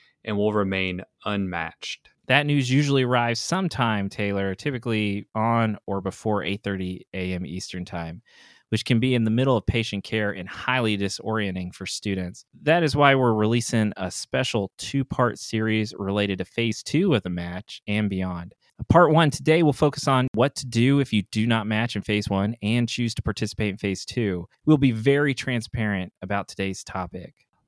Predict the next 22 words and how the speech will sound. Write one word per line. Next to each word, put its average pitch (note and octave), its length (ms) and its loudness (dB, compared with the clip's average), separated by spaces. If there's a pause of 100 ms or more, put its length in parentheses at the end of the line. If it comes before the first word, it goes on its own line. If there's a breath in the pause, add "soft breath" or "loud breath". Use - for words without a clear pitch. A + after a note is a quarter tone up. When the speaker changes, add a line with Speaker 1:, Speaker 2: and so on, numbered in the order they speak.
(160)
Speaker 1:
Our B2 120 0
guest D#3+ 300 6
today C#3+ 380 10
is A2+ 120 2
Auburn's A2+ 520 2
very C#3+ 480 8
own A2+ 420 0 (240 loud breath)
Gladys A#2 480 4
Tucker A#2+ 360 0
Hurd, F#2+ 360 -2 (120)
who A#2 120 0
is G#2 220 0
a G#2 80 -4
curriculum C#3+ 520 0
coordinator G#2+ 600 2
at F#2+ 140 0
Auburn's G2+ 400 0
satellite A#2 500 4
campus F#2+ 520 -8
in F#2 140 -8
Mobile, G2+ 440 0
Alabama, F#2+ 760 -2